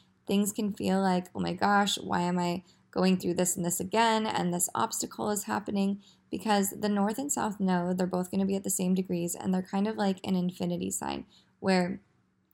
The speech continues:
part of you is letting go of pieces of the past at that age, and part of you is stepping into your true north. So I hope that this makes sense, <laughs> and I hope that it resonates with you guys.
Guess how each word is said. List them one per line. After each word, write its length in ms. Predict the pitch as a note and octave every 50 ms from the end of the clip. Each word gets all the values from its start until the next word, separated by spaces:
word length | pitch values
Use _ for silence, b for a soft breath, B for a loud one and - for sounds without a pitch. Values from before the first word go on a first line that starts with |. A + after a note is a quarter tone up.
| _ _ - - _ _ _
part 240 | - - G#3 G3+ G3+
of 140 | G3+ G3+ F#3+
you 180 | G3 F#3+ F#3+ F#3
is 140 | F#3 F3+
letting 260 | F#3 F#3 F3+ F#3 F#3 F#3
go 380 | F#3 F#3 F3+ F3+ F3+ F#3 F#3 F#3
of 180 | F#3 F3+ -
pieces 320 | - - F#3 F3+ F#3 F#3 F#3
of 140 | F#3 F3
the 80 | - G3
past 580 | F#3 - - F#3+ F#3+ A3 C4+ C#4+ - - - - -
at 140 | B3 B3+ -
that 200 | - C4+ C4+ -
age, 340 | - B3+ B3 C4 C#4+ D4 - - B B B B B B
and 160 | G#3 G3 F#3+
part 180 | - G3 F#3+
of 80 | G3 G3
you 140 | G3+ G3+ G3+
is 140 | G3+ G3 -
stepping 400 | - F#3 F3+ F3+ - F3+ F#3 F3+
into 560 | - F3+ F3 F3 F3+ - - F3+ F3 E3+ E3+
your 260 | F3+ - F3+ E3+ F3
true 300 | F3 - - - F3+ E3+
north. 420 | E3+ E3+ E3+ F3 - G3+ - _ b b b b b b b b b b
So 580 | - - - A#3 G#3+ G#3 G3+ G3+ G3+ G#3 G3+ - _ _ _ _
I 140 | - G#3 G#3+
hope 320 | G#3+ G#3 A3+ B3+ D4+ E4+ -
that 160 | G4+ F#4 -
this 220 | C#4+ C#4+ - -
makes 240 | C4 B3+ B3+ - -
sense, 420 | - G#3 F#3 F#3 G#3 B3 - -
<laughs> 240 | - F4 D4 B3+ -
and 180 | - D4 C#4+ D4
I 100 | - C#4+
hope 280 | B3 B3 A#3 - -
that 140 | - D#4+ D4+
it 100 | D4+ C4
resonates 460 | G#3+ G3 G3 F#3+ G3+ G3+ G3 F#3+ -
with 120 | G#3+ G#3+ G3
you 120 | G#3+ G3
guys. 280 | F#3+ F3+ F3 F3 G3